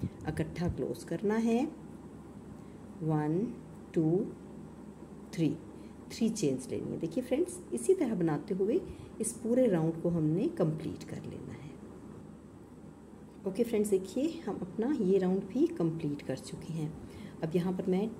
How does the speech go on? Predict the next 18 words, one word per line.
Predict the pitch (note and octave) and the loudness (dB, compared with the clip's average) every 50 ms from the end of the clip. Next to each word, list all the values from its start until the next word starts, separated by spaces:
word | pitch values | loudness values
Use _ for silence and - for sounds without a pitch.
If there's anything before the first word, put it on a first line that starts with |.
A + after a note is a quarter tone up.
| - - - - - | -12 -12 -12 -8 -4
two | F#3 G3 | -2 -2
chains | F#3+ - - F#3 F3 F3 F3 - | -2 2 4 4 6 4 4 2
ले | - D#3 | 0 0
चुकी | C#3 - - - - - A#3 | 0 -2 -4 -6 -2 -2 0
हूँ। | - C#4 D4 C#4+ - | 2 4 2 2 2
two | - C4 C4+ | 2 0 0
chains | - - A3 G3 F#3 - | 2 4 4 4 4 2
लेने | F3 F3 E3+ | 2 2 2
के | E3+ - E3+ | 2 0 0
बाद | D#3+ D3 D3 D3+ - | -2 -2 -2 0 0
ये | E3+ D#3 | 0 0
देखिए, | E3+ D#3+ - - - C#4 - - - - - - - - - - - - - G3 | 0 -2 -2 -2 -2 -2 -2 -2 -8 -12 -14 -14 -14 -14 -14 -14 -12 -6 0 0
ये | G3 | 2
जहाँ | F3+ F#3+ F3+ F#3 F#3 | 2 2 2 2 0
से | F#3 - G3+ | 0 2 2
हमने | F#3 F3+ F3 E3 E3+ F3 | 2 4 4 4 4 4
ये | F3+ E3+ F3 F3+ F3+ - - | 4 4 4 4 2 2 0
अपना | D3+ - - - F3 F3 | -6 -2 0 0 0 0